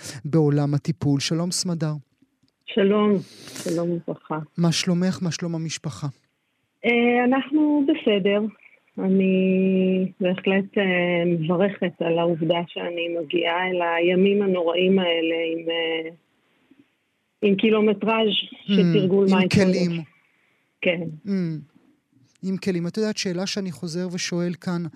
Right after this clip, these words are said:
Speaker 1: בכל יום, אנחנו עוסקים עם, אה, אנשי טיפול מהסוגים השונים, ובכל פעם אני שואל, האם אל מול הקטסטרופה הנוראית שנפלה על כולנו, האם למדת משהו שאפילו את עצמך, מומחית שכמותך, לא ידעת קודם?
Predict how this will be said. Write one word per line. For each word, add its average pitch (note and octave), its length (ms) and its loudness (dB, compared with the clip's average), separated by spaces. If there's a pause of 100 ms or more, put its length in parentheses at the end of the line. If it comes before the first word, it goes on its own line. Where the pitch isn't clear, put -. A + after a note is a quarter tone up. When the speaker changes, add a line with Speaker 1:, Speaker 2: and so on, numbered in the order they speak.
(380)
Speaker 1:
בכל F#3 260 -6
יום, F#3 200 -2
אנחנו D#3 280 -8
עוסקים E3+ 460 -6
עם, E3 280 -4
אה, D#3 140 -4
אנשי D#3+ 300 -2
טיפול F#3+ 480 -4 (120)
מהסוגים D#3+ 680 -4
השונים, E3 460 -4 (420)
ובכל E3 380 -4
פעם F3+ 240 0
אני F3 120 -2
שואל, E3+ 460 0
האם F#3 460 0 (540)
אל E3 220 2
מול F#3 260 0
הקטסטרופה E3+ 800 -4
הנוראית D#3 560 -4
שנפלה D#3+ 920 -4
על E3+ 140 -2
כולנו, E3+ 680 -2 (400)
האם F#3 260 -2
למדת E3+ 500 -4
משהו E3 300 -6
שאפילו F#3 680 -4 (140)
את F3+ 120 -8
עצמך, F3 600 -4
מומחית E3 460 -6
שכמותך, F3 720 -4
לא D#3+ 120 2
ידעת D3+ 400 -4
קודם? D3+ 400 -8